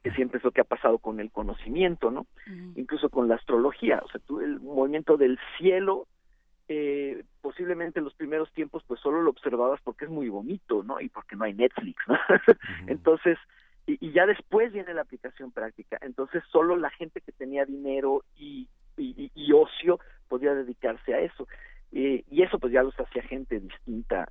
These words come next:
Speaker 1: eh, en general, ¿no? Y ya en el siglo diecinueve, pues sí, ya por fin aparece una figura en que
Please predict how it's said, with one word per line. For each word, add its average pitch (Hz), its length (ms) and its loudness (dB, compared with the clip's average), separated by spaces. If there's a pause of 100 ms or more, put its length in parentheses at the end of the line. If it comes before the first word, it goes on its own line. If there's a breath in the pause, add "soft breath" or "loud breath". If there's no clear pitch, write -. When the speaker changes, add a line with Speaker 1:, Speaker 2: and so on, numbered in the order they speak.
Speaker 1:
eh, 92 240 -10
en 95 240 -14
general, 120 460 4
¿no? - 120 -10 (640 soft breath)
Y 123 140 -12
ya 139 120 6
en 143 80 2
el 131 120 2
siglo 165 240 4
diecinueve, 165 760 2 (160)
pues 117 120 -10 (100)
sí, 117 160 -20
ya 107 160 -6
por 113 200 -8
fin 107 220 -18
aparece 107 420 -6
una 101 160 -10
figura 104 540 -2
en 82 140 -20 (160)
que 82 220 -6